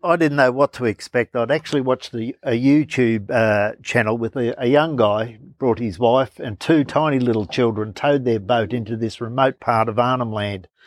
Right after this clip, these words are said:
And that sort of, uh, piqued my interest a little bit. So I watched his little series and I thought, "Wow, I'm gonna do that one day." And the strangest thing is, two days after I'd finished watching it,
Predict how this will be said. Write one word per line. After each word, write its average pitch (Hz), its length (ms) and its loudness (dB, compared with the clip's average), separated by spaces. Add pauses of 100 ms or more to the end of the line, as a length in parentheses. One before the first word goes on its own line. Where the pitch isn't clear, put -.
(540)
And 127 420 -2
that 170 240 2 (140)
sort 123 280 4
of, 101 180 0
uh, 107 240 6
piqued - 220 0
my 113 200 2
interest 139 380 -4
a 123 40 2
little 113 220 0
bit. 135 240 -2
So 127 260 2
I 139 40 -2
watched 165 280 -2
his 120 220 0
little 123 200 0
series 127 640 0
and 123 160 -2
I 117 60 -4
thought, 117 320 -4
"Wow, 120 480 0
I'm 135 120 -6
gonna 113 220 0
do 120 220 2
that 107 200 0
one 107 240 -2
day." 131 420 2 (640)
And 131 280 -2
the 117 80 -6
strangest 156 560 0
thing 139 240 -4
is, 143 420 2 (520)
two 165 180 2
days 143 300 2
after 135 280 2
I'd 117 140 -4
finished 139 320 -4
watching 147 320 -2
it, 143 200 0